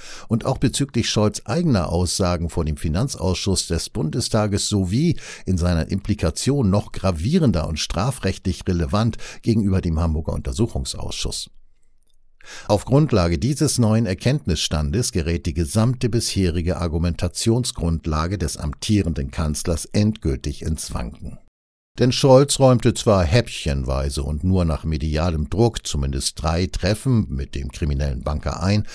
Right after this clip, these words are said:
berief sich dabei aber immer auf angebliche Kalendereinträge.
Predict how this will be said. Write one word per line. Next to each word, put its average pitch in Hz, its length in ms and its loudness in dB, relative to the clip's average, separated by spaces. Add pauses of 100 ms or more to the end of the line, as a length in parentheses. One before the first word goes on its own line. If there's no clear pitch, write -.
(240)
berief 131 400 2
sich 131 220 2
dabei 123 420 2
aber 113 180 2
immer 110 220 2
auf 104 220 0
angebliche 113 580 0
Kalendereinträge. 123 1160 4